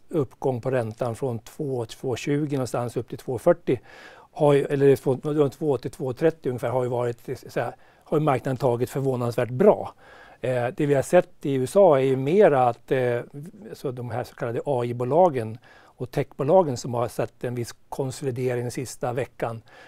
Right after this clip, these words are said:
medans övriga bolag som materials och industrials och så här har ju klarat sig ganska bra. Så att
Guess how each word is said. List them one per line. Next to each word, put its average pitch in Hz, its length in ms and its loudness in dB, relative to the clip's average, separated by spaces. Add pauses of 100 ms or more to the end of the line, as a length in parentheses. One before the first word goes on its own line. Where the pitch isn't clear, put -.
(120)
medans 127 420 -4
övriga 139 380 2
bolag 123 400 -2
som 127 160 -8
materials 135 760 0
och 120 100 -6
industrials 131 760 -2
och 135 60 -4
så 143 80 -2
här 110 240 -4
har - 360 -2
ju 170 60 4
klarat 151 240 0
sig 131 120 -8
ganska 123 280 -4
bra. 135 300 4
Så - 120 -4
att - 200 -6